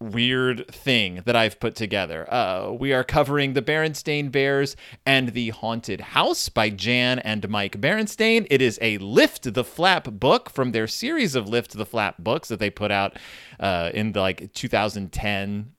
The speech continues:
uh, and so on. There's a bunch of 'em. There's a Valentine one and a few Christmas ones. This is the only Halloween one. And in order to help me out with this bold experiment, I have brought on,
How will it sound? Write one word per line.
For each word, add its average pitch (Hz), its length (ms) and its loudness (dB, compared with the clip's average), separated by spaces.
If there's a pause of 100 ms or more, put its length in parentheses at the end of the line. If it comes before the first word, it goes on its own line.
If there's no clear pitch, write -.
uh, 90 240 2
and 110 240 0
so 104 340 0
on. 95 300 -2
There's 98 120 -4
a 98 60 -2
bunch 101 200 -2
of 92 120 -4
'em. 101 200 -4
There's 92 180 -4
a 98 160 -8
Valentine 95 560 -6
one 92 180 -6
and 98 140 -6
a - 100 -20
few 117 140 -6
Christmas 90 420 -8
ones. 85 320 -10 (240)
This 113 140 -6
is 117 100 -2
the 139 140 4
only 156 220 4
Halloween 143 500 4
one. 110 220 0 (440)
And 175 380 8
in 165 100 2
order 226 320 4
to 208 240 2
help 185 240 6
me 175 200 2 (120)
out 165 280 6
with 156 180 2
this 160 180 2
bold 151 320 6
experiment, 143 760 2
I 139 160 8
have 135 240 2
brought 135 320 8
on, 127 440 4